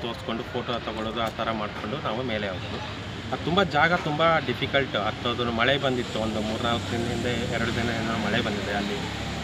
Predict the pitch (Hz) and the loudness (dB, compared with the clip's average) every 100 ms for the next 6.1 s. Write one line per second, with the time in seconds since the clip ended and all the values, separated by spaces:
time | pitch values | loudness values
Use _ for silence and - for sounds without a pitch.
0 | - 110 107 107 104 107 127 127 117 117 | 0 2 2 -2 -2 2 4 6 4 2
1 | - 113 110 101 107 - - 127 123 123 | 2 4 4 4 -2 -4 -4 -4 -2 2
2 | 127 123 117 110 107 123 110 117 123 117 | 4 4 2 0 -2 -2 -2 0 0 0
3 | 117 - 123 117 113 117 - 113 110 107 | -2 0 2 2 2 -2 0 4 4 2
4 | 101 95 - - - - - 113 113 113 | -2 -6 -6 -6 -6 -8 0 2 2 0
5 | 113 117 120 - 120 117 113 104 - 107 | 0 0 -2 -2 0 2 0 -2 -2 -2
6 | 107 | -2